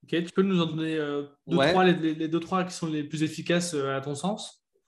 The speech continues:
Speaker 2: Alors, je vais te donner, euh, des exemples.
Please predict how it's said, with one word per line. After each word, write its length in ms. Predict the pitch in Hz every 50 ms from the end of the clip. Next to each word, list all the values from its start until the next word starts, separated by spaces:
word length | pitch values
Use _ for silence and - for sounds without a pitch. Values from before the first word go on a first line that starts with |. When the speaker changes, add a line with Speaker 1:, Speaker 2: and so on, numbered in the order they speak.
| _ _ -
Speaker 2:
Alors, 500 | 147 156 165 151 131 - - - - - - _ _ _ _ _ -
je 180 | - - 135 131
vais 160 | 139 156 151
te 80 | 156 175
donner, 420 | 160 160 160 165 165 175 180 -
euh, 60 | 147
des 180 | 139 139 143 143
exemples. 480 | 139 123 127 135 151 185 190 190 -